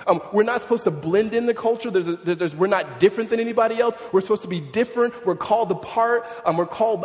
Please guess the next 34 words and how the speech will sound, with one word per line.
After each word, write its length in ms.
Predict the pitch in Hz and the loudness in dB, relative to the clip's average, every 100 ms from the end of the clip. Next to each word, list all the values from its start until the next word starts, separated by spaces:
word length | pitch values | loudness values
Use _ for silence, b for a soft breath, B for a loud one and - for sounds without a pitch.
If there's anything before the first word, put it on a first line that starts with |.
| - | -2
out. 440 | 202 214 233 - | 2 2 0 0
As 140 | 190 180 | -2 -2
Peter 260 | 220 226 | -4 -6
says, 220 | 220 233 190 | 0 0 0
we're 100 | 180 | -2
a 40 | |
holy 300 | 180 214 220 | -2 -2 -4
people, 420 | - 220 214 233 B - | -4 -4 -2 -4 B -2
but 120 | 196 | 0
not 220 | 190 190 | 0 -2
called 320 | - 220 220 | -2 0 2
away. 480 | 190 196 226 180 180 B - | 0 2 0 0 -2 B -6
And, 120 | 185 | -4
but 120 | 202 | -6
Christians 460 | - 233 - 220 202 | -8 -8 -6 -6 -4
are 80 | |
never 440 | 208 208 202 202 208 | -6 -6 -6 -8 -10
supposed 520 | - - - 175 - | -12 -12 -10 -10 -10
to 60 | 202 | -16
fit. 440 | - 302 - - b b b b b b - | -10 -10 -10 -20 b b b b b b -2
All 160 | 208 | 0
you 140 | 240 233 | 0 -2
have 120 | 233 | -4
to 60 | 180 | -6
do 280 | 220 247 | -8 -6
is 140 | 226 170 | -6 -6
read 300 | 175 226 233 | -6 -4 -2
about 260 | 196 180 | -4 -4
the 60 | 196 | -4
one 340 | 160 185 220 | -4 -4 -4
in 120 | 208 175 | -4 -4
whom 200 | 185 175 | -4 -4
we 120 | 160 | -6
follow. 520 | - 208 214 151 | -6 -4 -4 -4